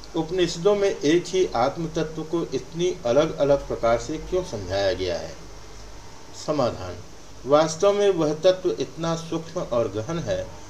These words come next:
कि उसको समझाने के लिए श्रुति के सामने बड़ी समस्या है।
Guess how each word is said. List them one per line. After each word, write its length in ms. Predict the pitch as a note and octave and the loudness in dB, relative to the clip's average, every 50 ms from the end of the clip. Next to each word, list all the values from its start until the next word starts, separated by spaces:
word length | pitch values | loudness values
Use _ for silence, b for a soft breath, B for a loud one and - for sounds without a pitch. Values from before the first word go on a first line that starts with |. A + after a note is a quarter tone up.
| - - - - | -14 -12 -6 -4
कि 80 | D#3 | -4
उसको 420 | - - F3 E3 E3 - - G3 F#3 | -2 0 0 -2 0 2 2 2 2
समझाने 640 | F#3 - D3 B2 A#2+ G#2+ G#2+ A#2 C3 D3 E3 F3+ | 2 0 -2 -2 -2 -2 -2 -2 0 0 0 0
के 180 | F3 E3+ F#3 F3 | 0 2 2 2
लिए 200 | E3+ E3+ E3 E3+ | 4 2 2 0
श्रुति 400 | E3 - - C#3 C#3 - - F3+ | 0 -2 -2 -4 -2 2 2 2
के 200 | F3 - E3+ D3+ | 2 2 -2 -2
सामने 400 | D3+ - C3 B2 B2 C3 C#3 C#3+ | 0 0 0 0 2 2 0 0
बड़ी 260 | B2 A2+ A2 A2+ C3+ | 0 0 0 -2 -2
समस्या 520 | B2+ - - F#2+ G#2+ G2+ - - A2+ G2+ F2 | -2 -2 -4 -4 -4 -6 -6 -2 -2 0 0
है। 220 | E2+ F2+ D#2 D2 | 0 -2 -6 -6